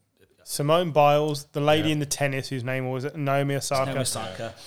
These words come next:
Speaker 1: People are now getting a handle on the fact that mental health is just health.
Speaker 3: Yes, exactly.
Speaker 1: And so it is
Speaker 2: Well said.
Speaker 1: freely, uh, available to be discussed.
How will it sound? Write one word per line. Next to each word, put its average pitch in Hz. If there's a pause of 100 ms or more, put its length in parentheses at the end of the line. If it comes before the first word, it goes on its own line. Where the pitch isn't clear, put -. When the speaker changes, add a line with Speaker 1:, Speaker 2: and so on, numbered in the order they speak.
(140)
Speaker 1:
People 254
are 233
now 202
getting 170
a 156
handle 151
on 127
the 127
fact 123
that 117 (320)
mental 160
health 139
is 123
just -
health. - (260)
Speaker 3:
Yes, 120
exactly. 101
Speaker 1:
And 143
so 156
it 160
is 160
Speaker 2:
Well -
said. -
Speaker 1:
freely, 175 (640)
uh, 139
available 143
to 127 (280)
be 139
discussed. 156